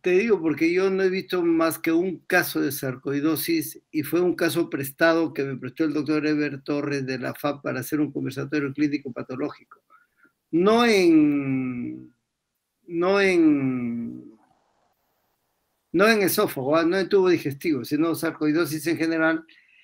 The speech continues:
y fue de una biopsia ganglionar, creo. Bueno, el problema de, de, de esta patología,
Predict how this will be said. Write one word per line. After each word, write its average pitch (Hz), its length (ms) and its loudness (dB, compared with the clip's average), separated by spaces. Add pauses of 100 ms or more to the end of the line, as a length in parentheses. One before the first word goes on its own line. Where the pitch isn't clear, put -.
(380)
y 156 120 -2
fue 170 200 0
de 175 120 4
una 180 240 2
biopsia 156 720 2
ganglionar, 131 760 -2
creo. 120 300 -14 (960)
Bueno, 156 540 2 (420)
el 180 340 0
problema 240 760 4
de, 160 760 0
de, 165 200 -2
de 190 160 4
esta 208 400 -4
patología, 175 1000 -4